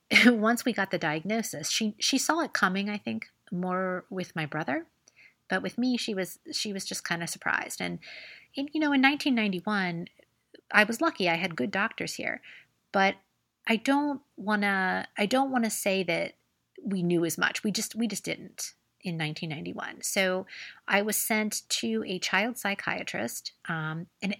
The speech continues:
I don't wanna say his name because he's still in practice, and he's actually a great guy, and he's now in charge of, like, pediatric psychiatry or whatever in my area.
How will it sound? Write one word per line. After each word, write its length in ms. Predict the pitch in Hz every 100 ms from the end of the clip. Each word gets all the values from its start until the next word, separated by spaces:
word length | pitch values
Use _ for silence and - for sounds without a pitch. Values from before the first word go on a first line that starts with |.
| -
I 60 |
don't 160 | 196 202
wanna 160 | 220 240
say 180 | 208
his 140 | 208 208
name 480 | 202 170 175 202 226
because 260 | 240 196
he's 140 | 214 -
still 220 | 156 170
in 80 | 185
practice, 440 | 165 156 - 185
and 80 | 190
he's 140 | 180 - -
actually 340 | - 202 185
a 60 | 175
great 340 | 196 196 185
guy, 260 | - 165 -
and 100 | 185
he's 160 | 190 180
now 300 | 170 170 -
in 140 | 175
charge 680 | - - 196 160 160 160 - - - - -
of, 100 | 175
like, 300 | 170 165 -
pediatric 580 | - 190 175 170 - 165
psychiatry 800 | - 139 - 165 175 - 180 190
or 80 | 175
whatever 420 | 175 160 - - - - - -
in 180 | 175 165
my 400 | 160 175 190 -
area. 440 | 175 175 - -